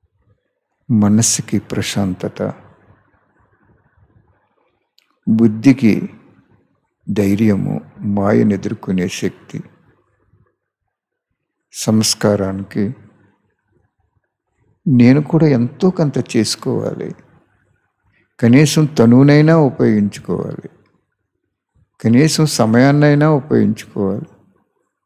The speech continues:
లేదు ఒక్క రూపాయైనా నేను తీసుకుని చేసుకోవాలి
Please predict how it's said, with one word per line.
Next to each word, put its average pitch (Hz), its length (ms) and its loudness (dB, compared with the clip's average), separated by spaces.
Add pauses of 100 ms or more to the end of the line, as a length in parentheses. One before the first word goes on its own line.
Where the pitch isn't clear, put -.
(720)
లేదు 135 360 4
ఒక్క 139 280 0
రూపాయైనా 147 600 2
నేను 139 280 0
తీసుకుని 117 680 -4 (120)
చేసుకోవాలి 110 680 -8